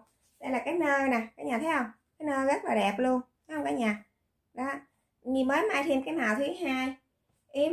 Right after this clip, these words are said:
cái, cái này là cái tập về để nấu ăn nha cả nhà. Đây là cái túi nè cả nhà, thấy không cả nhà? Đó, cái túi nè, để, ờ, điện thoại hay gì rất là dễ luôn á. Đó, khi mình nấu ăn đó,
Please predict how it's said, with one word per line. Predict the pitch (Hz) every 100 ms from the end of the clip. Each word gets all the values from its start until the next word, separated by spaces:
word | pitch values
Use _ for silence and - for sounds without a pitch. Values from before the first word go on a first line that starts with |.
| 466
cái, | 330 302
cái | 330
này | 370 233 226
là | 220 214 220
cái | 226 330
tập | - -
về | 220 220
để | 226
nấu | 302 339
ăn | 285 269
nha | 285 294
cả |
nhà. | 302 262 220 - _ _ _
Đây | 254
là | 247
cái | 254 294
túi | 311 523 523
nè | 262
cả | 285
nhà, | 233 220 - _ _ _
thấy | 311
không | 294
cả | 285
nhà? | 269 220 - - - _ 247
Đó, | 240 285
cái | 320
túi | 311 320 480
nè, | 233 -
để, | 208 226 427 466
ờ, | 277 262
điện | 214 240 277
thoại | 180 226
hay | 254
gì | 226 220
rất | 269 - 415
là | 220
dễ | 214 196 202 262 466
luôn | 302 285 285
á. | 311 349 _ _ _ _ _ _
Đó, | 262 294 294 247 - _ _ _ -
khi | 285
mình | 269 233
nấu | 302
ăn | 311 294
đó, | 285